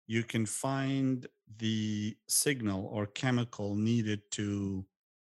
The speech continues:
signal these cells to basically become these R A S cells, right?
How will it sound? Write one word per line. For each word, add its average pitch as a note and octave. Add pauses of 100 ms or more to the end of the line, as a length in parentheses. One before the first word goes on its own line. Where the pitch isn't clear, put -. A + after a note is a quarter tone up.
(460)
signal C#3+
these G#2+
cells G#2
to G2
basically A2
become G#2+
these G2
R G#2
A G#2+
S G2
cells, -
right? G2+